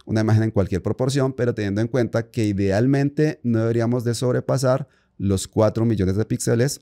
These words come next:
o los cuatro megapíxeles. De nuevo hago clic en el botón Generate Image o Generar Imagen y este es el prompt ahora. Fotografía de producto de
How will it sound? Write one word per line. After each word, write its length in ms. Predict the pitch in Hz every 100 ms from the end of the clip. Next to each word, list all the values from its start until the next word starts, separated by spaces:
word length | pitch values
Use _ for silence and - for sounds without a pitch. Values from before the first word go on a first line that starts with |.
| -
o 260 | 117 123
los 200 | 90 87
cuatro 380 | - 85 90 95 -
megapíxeles. 800 | 90 85 90 - 80 - - _ _ _ _ - - _ _ _ _
De 80 | 110
nuevo 200 | 123 135
hago 120 | 147
clic 180 | 147 147
en 60 | 143
el 80 |
botón 380 | 123 - 110 113
Generate 340 | 113 120 127 - 123
Image 320 | 123 151 -
o 160 | 120 123
Generar 480 | 131 135 123 123 -
Imagen 500 | 135 131 113 147 - _ _ _ _ _ _ _ _ _ _ _
y 240 | 143 165 -
este 200 | 123 -
es 80 | 110
el 100 | 120
prompt 380 | - 104 95 - _ -
ahora. 340 | 82 76 _ _ _ _ _ _ _ _ _ _
Fotografía 520 | - 117 127 117 147
de 60 | 147
producto 760 | - 170 156 - 147 151 - -
de 560 | 117 135 147 156 156